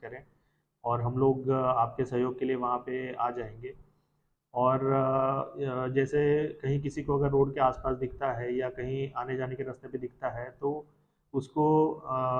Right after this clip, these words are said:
जितना हो सके उससे दूरी बनाए रखें और, अ, उसको कहीं उसके पीछे भागने का या उसको चेज करने का, उस तरह की चीज़ें ना करें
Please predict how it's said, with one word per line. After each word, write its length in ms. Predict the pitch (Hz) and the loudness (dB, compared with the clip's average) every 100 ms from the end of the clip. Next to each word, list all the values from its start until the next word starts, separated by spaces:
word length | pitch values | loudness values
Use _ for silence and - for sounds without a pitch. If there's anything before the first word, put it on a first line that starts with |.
| 127 131 131 131 | 2 0 -4 -8
जितना 240 | 127 143 | -6 0
हो 140 | 135 131 | 2 0
सके 240 | 139 143 | -2 0
उससे 220 | 135 143 | 0 0
दूरी 220 | 135 127 | 0 0
बनाए 340 | 139 127 131 135 | 0 0 0 0
रखें 340 | 127 - 139 | -2 -4 -6
और, 340 | 131 131 135 135 127 127 - _ _ _ _ - - - - - - | -2 -2 -4 -4 -2 -4 -8 _ _ _ _ -20 -20 -18 -16 -16 -10
अ, 440 | 127 123 117 120 120 | -2 0 2 0 0
उसको 240 | 131 - 139 | -4 -2 0
कहीं 520 | 143 139 139 143 139 | 2 4 4 4 2
उसके 260 | 135 - | -4 -4
पीछे 280 | 139 131 123 | -2 -2 -2
भागने 400 | 131 120 120 131 | 2 0 0 -4
का 200 | 127 127 | -2 0
या 200 | 127 127 | 2 0
उसको 320 | 127 123 - | 0 -4 -8
चेज 260 | 127 127 131 | -4 -2 -2
करने 360 | - 123 127 127 | -6 -12 -12 -8
का, 180 | 131 | -6
उस 140 | 127 123 | -6 -8
तरह 220 | - 127 | -8 -8
की 200 | 127 131 | -6 -8
चीज़ें 360 | 127 123 131 127 | -6 -4 -4 -2
ना 180 | 131 | -4
करें 320 | 131 120 117 | -4 -8 -14